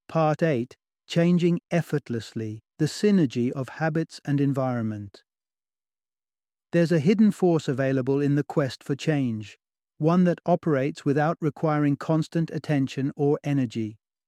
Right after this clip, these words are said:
This force? Habit. The autopilot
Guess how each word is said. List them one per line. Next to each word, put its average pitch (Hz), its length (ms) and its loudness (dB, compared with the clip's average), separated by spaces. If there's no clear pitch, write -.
This 156 220 0
force? 160 640 0
Habit. 139 540 -4
The 160 200 2
autopilot 185 800 2